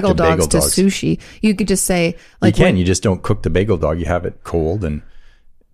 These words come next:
Speaker 2: you
Speaker 1: No.
Speaker 2: know, let it sit on the counter for a while. And you're like, "It's just like sushi."
Speaker 1: <laughs>
Speaker 2: It's gotta
Speaker 1: No, no, I'm saying that, like, you're comparing apples to oranges. Like,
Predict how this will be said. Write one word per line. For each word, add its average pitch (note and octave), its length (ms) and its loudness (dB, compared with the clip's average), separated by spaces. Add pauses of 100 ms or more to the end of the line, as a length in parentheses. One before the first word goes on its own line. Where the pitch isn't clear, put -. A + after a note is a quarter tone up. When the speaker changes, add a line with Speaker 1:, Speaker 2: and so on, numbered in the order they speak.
Speaker 2:
you A#3+ 140 0
Speaker 1:
No. - 20 2
Speaker 2:
know, D2 280 -4
let F2 180 -2
it E2+ 100 -4
sit - 140 -4
on E2 60 -2
the D2+ 80 -4
counter F#2+ 240 -4
for D#2 100 -6
a C#2+ 40 -2
while. D2 120 -2
And F#2+ 100 -4
you're D2+ 80 -4
like, D#2 100 -4
"It's E2+ 100 -10
just - 180 -6
like G#2+ 120 -4
sushi." - 340 -4
Speaker 1:
<laughs> G#3 80 2
Speaker 2:
It's A3+ 120 6
gotta C#4 120 6 (180)
Speaker 1:
No, - 160 -8
no, C4 160 0
I'm C4+ 120 0
saying C#4+ 380 2 (180)
that, A#3+ 140 2
like, G#3+ 280 0 (640)
you're A3+ 100 4
comparing A3+ 460 4
apples E3 360 0
to C#3+ 60 2
oranges. B2+ 680 -2 (440)
Like, E3+ 360 -2